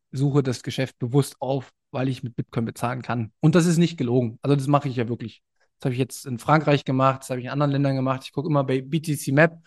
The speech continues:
wo kann ich bezahlen? Und dann versuche ich auch mein Umfeld dahin zu führen, um das einfach so ein bisschen spürbar zu machen, ne?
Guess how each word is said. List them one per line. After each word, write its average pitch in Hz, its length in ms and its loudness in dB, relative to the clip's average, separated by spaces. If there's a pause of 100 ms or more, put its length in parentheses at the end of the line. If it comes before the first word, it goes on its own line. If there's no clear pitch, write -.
(160)
wo 147 120 -2
kann 143 160 2
ich 135 100 -6
bezahlen? 143 580 0 (220)
Und 135 60 -4
dann 127 100 0
versuche 143 300 2
ich 139 100 0
auch - 100 -2
mein 127 160 -2
Umfeld 151 360 2
dahin 131 200 4
zu 143 120 -6
führen, 139 400 2 (300)
um 131 120 -4
das 120 140 -6
einfach 131 360 -6
so 117 80 -12
ein 131 40 -14
bisschen 113 360 -8 (600)
spürbar 254 480 6
zu - 80 -4
machen, 113 240 -2 (120)
ne? 156 220 -2